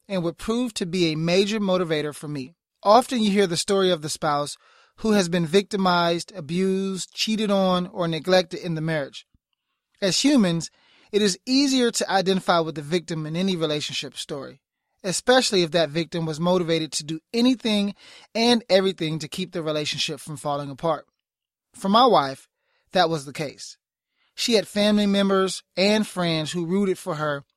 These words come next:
and provided support while I ventured through this season alone. Don't get me wrong, my lonely voyage was my choice,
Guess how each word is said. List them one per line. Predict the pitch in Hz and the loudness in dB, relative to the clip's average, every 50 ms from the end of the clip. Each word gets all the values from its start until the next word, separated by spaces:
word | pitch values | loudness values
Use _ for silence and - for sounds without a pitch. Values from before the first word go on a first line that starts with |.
| _ _ - | _ _ -4
and | 220 254 269 262 | 0 0 0 2
provided | - 240 196 196 185 175 156 147 | 0 0 4 4 4 4 4 0
support | - - 170 _ - 220 202 175 151 - _ _ - - - - - _ - | -6 -8 -8 _ 2 4 4 4 4 0 _ _ -20 -20 -20 -20 -20 _ -2
while | 185 165 165 170 - | 2 2 2 2 2
I | - 190 214 254 269 | 2 4 4 4 4
ventured | 226 202 220 208 - - 190 165 - | 2 2 2 2 2 -2 -6 -6 -4
through | 185 175 | -4 -4
this | 160 170 165 - | -2 -2 -4 -2
season | - - 180 165 147 156 156 156 | -2 -2 -2 -4 -2 -4 -4 -4
alone. | 147 156 165 165 143 127 127 180 _ _ _ _ _ _ _ _ - | -2 0 0 0 0 -2 -8 -16 _ _ _ _ _ _ _ _ 4
Don't | 220 262 277 240 | 4 4 4 4
get | 247 214 | 2 0
me | 196 180 165 | 2 2 2
wrong, | 160 185 185 170 147 135 131 139 135 _ _ _ _ _ _ - | 4 6 6 6 4 0 -2 -6 -12 _ _ _ _ _ _ -4
my | 170 180 196 220 254 | 0 2 4 4 4
lonely | 247 214 214 220 220 220 220 220 | 2 4 4 4 4 4 2 0
voyage | 196 170 170 190 190 185 185 180 185 185 - - | -2 0 2 2 4 4 4 4 2 2 -2 -6
was | 170 156 160 139 | -8 -8 -6 -4
my | 147 165 170 170 170 170 | -2 0 2 2 2 2
choice, | 165 - - 131 117 - - - - | 0 -4 -8 -8 -12 -14 -16 -18 -18